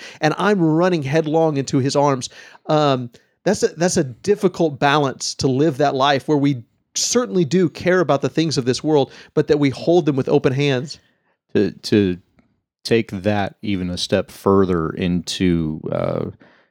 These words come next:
Speaker 2: it, it, it's almost an analogy of the absurd that helps us to clarify our minds, because what, what you were talking about there, that trying to,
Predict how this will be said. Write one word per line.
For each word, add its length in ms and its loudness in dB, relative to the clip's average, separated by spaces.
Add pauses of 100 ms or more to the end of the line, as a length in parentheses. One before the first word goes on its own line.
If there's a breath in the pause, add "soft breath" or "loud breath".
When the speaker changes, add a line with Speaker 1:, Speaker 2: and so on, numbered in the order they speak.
(1080 soft breath)
Speaker 2:
it, 180 -4
it, 160 0
it's 120 -2
almost 360 0
an 100 2
analogy 520 0
of 140 -4
the 120 -2
absurd 600 -2
that 140 -6
helps 300 -4
us 180 -6
to 380 -6
clarify 420 0
our 120 -2
minds, 320 -6
because 260 -4
what, 160 2
what 140 0
you 60 0
were 40 2
talking 380 0
about 200 -2
there, 140 0
that 160 -2
trying 360 0
to, 260 -12